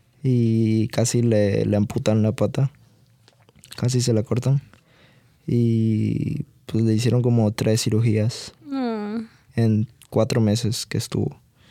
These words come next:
Speaker 1: Y, pues, lo cuidamos y se hizo muy engreído y ahora es como el niño de la casa.
Speaker 2: <laughs> El bebé.
Speaker 1: Sí, el
Speaker 2: Pues,
Speaker 1: bebé.
Speaker 2: igual, tre-, doce años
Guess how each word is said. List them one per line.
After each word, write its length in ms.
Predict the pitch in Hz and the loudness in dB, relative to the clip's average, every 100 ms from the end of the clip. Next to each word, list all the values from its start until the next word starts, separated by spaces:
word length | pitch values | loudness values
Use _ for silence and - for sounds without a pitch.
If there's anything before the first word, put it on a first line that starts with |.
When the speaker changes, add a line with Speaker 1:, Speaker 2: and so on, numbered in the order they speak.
| _ _ _ - _ _ | _ _ _ -20 _ _
Speaker 1:
Y, 280 | 117 113 107 | -2 0 0
pues, 200 | 107 107 | 0 0
lo 120 | 107 | 0
cuidamos 760 | 104 110 107 107 110 113 107 107 | 0 2 2 4 2 2 2 0
y 60 | 120 | 0
se 140 | 120 | 2
hizo 160 | 113 127 | 2 4
muy 140 | 120 | 4
engreído 520 | 131 127 113 117 120 | 4 4 2 4 2
y 80 | 110 | 2
ahora 120 | 117 | 2
es 60 | 131 | 0
como 200 | - 131 | 0 2
el 80 | 120 | 2
niño 160 | 120 120 | 2 2
de 60 | |
la 100 | 120 | 2
casa. 380 | 110 - 120 123 - _ _ _ | 0 -2 -2 -4 -10 _ _ _
Speaker 2:
<laughs> 560 | - - - - _ - | -8 -8 -8 -16 _ -6
El 140 | 240 | -4
bebé. 340 | 240 226 226 254 - | -2 -2 -2 -6 -14
Speaker 1:
Sí, 300 | - - 120 | -8 0 2
el 80 | 240 | 4
Speaker 2:
Pues, 140 | 277 | 4
Speaker 1:
bebé. 220 | - 226 262 | 2 2 2
Speaker 2:
igual, 840 | 294 262 269 269 311 247 220 226 220 | 0 2 2 2 0 -2 -4 -6 -6
tre-, 240 | - 214 | -8 -6
doce 280 | 226 269 269 | -2 -4 -2
años 500 | 277 262 262 - - | 0 0 -2 -4 -16